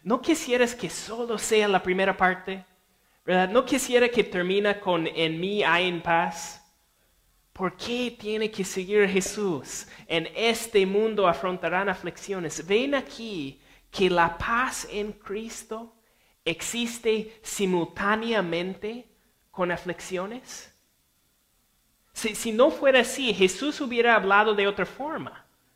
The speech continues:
¿verdad? Hu-, hubiera dicho, "Para que en mí hayan paz cuando terminan sus aflicciones",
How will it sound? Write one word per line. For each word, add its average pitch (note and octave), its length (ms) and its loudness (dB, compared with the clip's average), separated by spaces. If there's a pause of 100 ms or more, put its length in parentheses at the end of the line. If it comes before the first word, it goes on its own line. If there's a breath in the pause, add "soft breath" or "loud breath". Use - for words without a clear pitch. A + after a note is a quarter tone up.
(220)
¿verdad? D#3+ 420 2
Hu-, G#3 300 2
hubiera B3+ 340 8
dicho, G#3 680 0 (540 soft breath)
"Para F3 260 6
que G3 200 4
en F#3 120 0
mí B3+ 160 0
hayan A#3 340 4
paz G3 520 0 (200 loud breath)
cuando F#3 380 0
terminan G#3+ 500 2
sus - 240 -10
aflicciones", - 920 -14